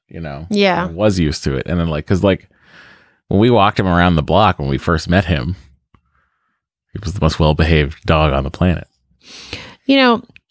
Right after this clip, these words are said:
Speaker 2: the reports I've been getting lately from Mary Jane, his dog walker, like, I, they're like, "Bo is a perfect gentleman. Bo is great today." Like,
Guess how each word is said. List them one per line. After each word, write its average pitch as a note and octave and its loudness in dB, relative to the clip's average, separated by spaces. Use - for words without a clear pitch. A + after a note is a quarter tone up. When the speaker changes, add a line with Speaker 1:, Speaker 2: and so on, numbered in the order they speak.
Speaker 2:
the B3 2
reports D4+ 0
I've A4+ 2
been A#3+ 4
getting G3 0
lately F3+ 2
from - -6
Mary F3 -2
Jane, F#3 -2
his F#3 -6
dog F#3+ -6
walker, G#3+ -2
like, F3 -6
I, - -4
they're F#3 2
like, E3+ -2
"Bo D4 2
is G#3+ 0
a F#3+ 0
perfect A3 -4
gentleman. F3+ 0
Bo A3 2
is C#4 0
great C#4 0
today." E3+ 0
Like, F#3 0